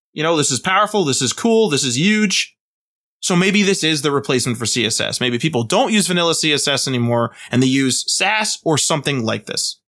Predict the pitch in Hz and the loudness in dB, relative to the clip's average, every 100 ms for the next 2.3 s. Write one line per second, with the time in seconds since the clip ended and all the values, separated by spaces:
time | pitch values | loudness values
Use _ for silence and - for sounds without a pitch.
0 | _ - 120 131 160 156 - 156 160 139 | _ -12 -6 -2 0 0 0 0 0 -2
1 | - 196 190 185 165 143 120 113 110 - | -2 0 2 2 2 0 -2 -4 -4 -4
2 | - - | -4 -6